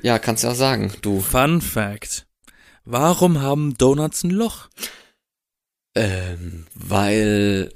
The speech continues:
Speaker 1: sie sonst ein Berliner wären.
Speaker 2: Fast richtig. Damit man damit masturbieren kann. Ähm, nein.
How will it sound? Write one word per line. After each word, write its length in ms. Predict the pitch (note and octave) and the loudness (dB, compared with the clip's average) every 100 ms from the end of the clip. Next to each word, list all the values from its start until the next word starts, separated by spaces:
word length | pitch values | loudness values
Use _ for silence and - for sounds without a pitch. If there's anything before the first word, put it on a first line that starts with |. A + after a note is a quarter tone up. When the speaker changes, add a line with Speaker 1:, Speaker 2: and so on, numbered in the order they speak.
| - | -8
Speaker 1:
sie 800 | F2+ F#2 G2 F#2 F#2+ F#2+ F#2+ F2 - _ - - - | -4 -2 0 0 0 0 -2 -4 -10 _ -20 -8 0
sonst 240 | F#2 G2 | 0 2
ein 140 | F#2+ | 2
Berliner 460 | G2+ G#2+ G#2+ F#2 - | 2 2 2 0 -4
wären. 300 | E2+ - - - _ - - _ | -6 -8 -12 -16 _ -20 -20 _
Speaker 2:
Fast 640 | - - - B2+ B2 - | -14 -12 -6 -4 -4 -4
richtig. 480 | A2 G#2 - A2 - - - - - - - | -4 -6 -6 -8 -10 -18 -20 -16 -14 -14 -10
Damit 340 | - A#2+ C3 - | -4 -2 -2 -2
man 240 | A#2+ A#2+ | -2 0
damit 280 | A#2 A#2 A2 | 0 0 -2
masturbieren 640 | A#2 - B2+ A2+ B2 B2+ | -4 -4 -6 -4 -2 -2
kann. 280 | G#2+ G2+ G2+ _ - - | -4 -8 -10 _ -20 -14
Ähm, 300 | - B2+ B2 | 0 4 4
nein. 460 | A#2+ B2 B2+ A#2+ G#2 | 4 6 6 4 2